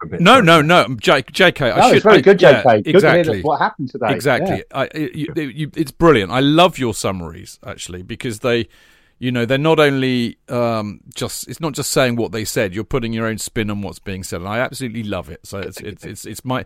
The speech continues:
Speaker 1: I think that's one of the things of look-, looking at the
Speaker 2: Yeah.
Speaker 1: consistently, you can see his performance.
Speaker 2: Yeah.
Speaker 1: And it, it,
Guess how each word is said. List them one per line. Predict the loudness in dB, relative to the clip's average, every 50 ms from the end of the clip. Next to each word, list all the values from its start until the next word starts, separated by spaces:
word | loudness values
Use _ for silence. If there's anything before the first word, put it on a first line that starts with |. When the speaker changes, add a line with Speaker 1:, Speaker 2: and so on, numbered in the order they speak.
| -10 -12
Speaker 1:
I | -10
think | -8 -4 -2
that's | -2 -2 -2 0
one | 0 0
of | 0
the | 0 -2
things | -2 -4 -6
of | -4 -4
look-, | -6 -6 -6 -8 -6 -4
looking | -4 -2 -2 -2 -2 -2 -6
at | -6
the | -6
Speaker 2:
Yeah. | -6 -6
Speaker 1:
consistently, | -6 -4 -4 -6 -6 -6 -10 -12 -14 -14 -18 _ _
you | _
can | -12 -10
see | -4 -2 -2 -2 -2
his | -6 -10
performance. | -10 -10 -10 -6 -4 -4 -4 -6 -8 -6 -4
Speaker 2:
Yeah. | -4
Speaker 1:
And | -2 0
it, | -2 -2 -2
it, | -2 -4 -4 -4